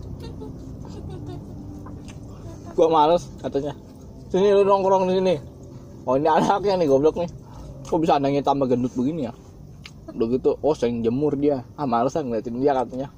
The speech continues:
<laughs> Anaknya tahu aja lihat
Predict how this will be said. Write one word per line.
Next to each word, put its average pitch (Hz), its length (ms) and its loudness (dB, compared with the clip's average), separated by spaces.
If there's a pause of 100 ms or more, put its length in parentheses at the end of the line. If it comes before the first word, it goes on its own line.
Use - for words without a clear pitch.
(200)
<laughs> - - 2
Anaknya 151 320 2
tahu 156 240 6
aja 139 320 6
lihat 147 240 4